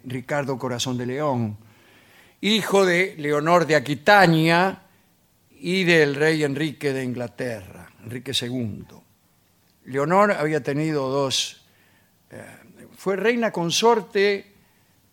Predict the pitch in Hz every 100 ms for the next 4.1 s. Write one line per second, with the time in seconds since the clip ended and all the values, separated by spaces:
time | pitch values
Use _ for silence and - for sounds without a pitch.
0 | - 131 156 185 170 156 143 117 110 107
1 | - _ _ _ _ _ _ _ _ -
2 | 147 165 202 220 220 - 139 143 127 160
3 | 151 143 135 131 139 - 156 - - 120
4 | 120